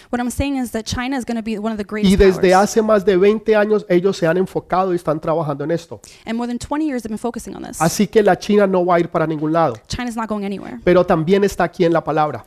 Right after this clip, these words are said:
Speaker 1: But they're also here in the word.
Speaker 2: donde habla que va a venir un ejército de más de doscientos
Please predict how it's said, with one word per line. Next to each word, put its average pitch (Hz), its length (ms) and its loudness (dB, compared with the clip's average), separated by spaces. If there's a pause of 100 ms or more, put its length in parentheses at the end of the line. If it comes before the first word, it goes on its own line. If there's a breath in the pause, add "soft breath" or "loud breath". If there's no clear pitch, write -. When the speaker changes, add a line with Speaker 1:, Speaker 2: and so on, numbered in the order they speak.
(140)
Speaker 1:
But 233 80 -4
they're 240 140 -2
also 233 180 -4
here 214 140 -8
in 208 40 -8
the 185 60 -8
word. 196 180 -6
Speaker 2:
donde 175 300 4
habla 214 400 4
que 190 160 4
va 170 220 2
a 190 40 2
venir 208 520 4
un 190 160 2
ejército 190 560 0
de 160 120 4
más 160 280 0
de 180 100 2
doscientos 190 720 0